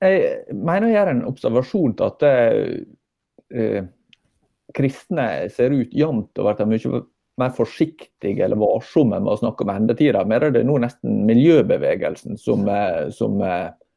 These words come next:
skriver sterkest om på en måte at verden, eh, kan,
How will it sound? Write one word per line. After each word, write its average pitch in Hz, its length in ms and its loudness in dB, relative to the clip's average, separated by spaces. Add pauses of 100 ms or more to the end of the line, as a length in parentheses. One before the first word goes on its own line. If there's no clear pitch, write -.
(300)
skriver 101 840 2
sterkest - 720 -4
om 120 320 4
på 95 140 0
en 98 60 -2
måte 101 200 -2
at 104 80 0
verden, 98 640 -2
eh, - 480 -6 (600)
kan, 101 180 -4